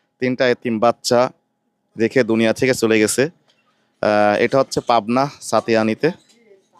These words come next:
তো আমরা চাচ্ছি যে রাসেল মিয়া তিনটা এতিম বাচ্চা এবং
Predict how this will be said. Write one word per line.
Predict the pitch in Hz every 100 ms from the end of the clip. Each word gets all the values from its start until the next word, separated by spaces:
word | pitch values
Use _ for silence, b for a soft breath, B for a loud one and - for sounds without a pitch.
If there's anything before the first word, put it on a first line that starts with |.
| _ _ 113
তো | 117 113 113 107
আমরা | - 110 117 123
চাচ্ছি | - 131 - 160 127
যে | 127
রাসেল | 117 113 135
মিয়া | 135 131
তিনটা | 123 117 120
এতিম | 110 117 110 107
বাচ্চা | 107 - - 127 143
এবং | 104 107